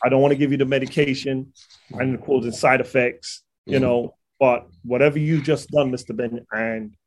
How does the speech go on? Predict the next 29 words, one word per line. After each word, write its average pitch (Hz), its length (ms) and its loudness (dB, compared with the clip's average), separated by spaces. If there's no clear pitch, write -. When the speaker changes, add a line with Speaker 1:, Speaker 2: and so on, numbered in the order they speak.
Speaker 1:
he's 170 260 2
just 147 200 -2
lived 139 320 0
that 131 240 2
way. 127 240 0
I 113 40 -4
mean, 139 180 0
he's 131 180 -4
not 160 260 0
as 117 200 -4
restricted 131 720 -4
as 120 120 0
he 120 60 -2
was 139 220 4
before, 175 520 2
but 127 140 2
he 127 140 -4
Speaker 2:
Mm. 104 60 -10
Speaker 1:
keeps 165 360 -6
to 151 160 4
it - 240 -2
as 123 120 -2
best 139 360 0
as 113 100 -6
he 120 120 0
can. 120 400 0
Speaker 2:
Yeah, 110 200 4
yeah, 95 140 2
yeah, 90 180 -4